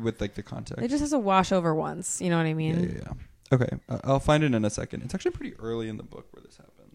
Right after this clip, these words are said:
Speaker 2: Okay.
Speaker 1: Um, okay. That element of tragedy, which lies in the very fact of frequency, has not yet wrought itself into the coarse emotion of mankind,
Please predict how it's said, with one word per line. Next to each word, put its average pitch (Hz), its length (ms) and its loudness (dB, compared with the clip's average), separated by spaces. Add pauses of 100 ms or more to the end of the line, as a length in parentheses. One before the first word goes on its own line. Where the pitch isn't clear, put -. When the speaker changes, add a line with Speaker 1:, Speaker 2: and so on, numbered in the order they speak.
Speaker 2:
Okay. 180 340 0 (1200)
Speaker 1:
Um, 135 180 -8 (120)
okay. 131 240 -6 (1300)
That 170 300 8
element 147 340 6
of 127 80 0
tragedy, 110 560 4
which 110 200 2
lies 123 300 8
in 123 80 6
the 117 80 6
very 123 300 8
fact 139 460 2
of 120 120 0
frequency, 120 640 4
has 123 220 0
not 147 320 4
yet 135 220 8
wrought 127 360 6
itself 104 460 -2
into 127 180 0
the - 100 0
coarse - 420 4
emotion 123 400 6
of 110 80 2
mankind, 104 720 -2